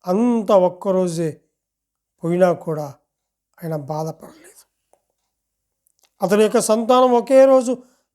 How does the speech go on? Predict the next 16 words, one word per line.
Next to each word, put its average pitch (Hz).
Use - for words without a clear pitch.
మరణించినా 262
కూడా 214
ఆయన, 160
"యెహోవా 180
ఇచ్చెను, 165
యెహోవా 226
తీసుకొనెను" 160
అని 156
ఎంతో 165
సంతోషముతో 226
ఆయన 160
చెప్పిన 170
వాడుగా 156
ఉంటున్నాడు. -
ఆయనకెంతో 247
మరి 185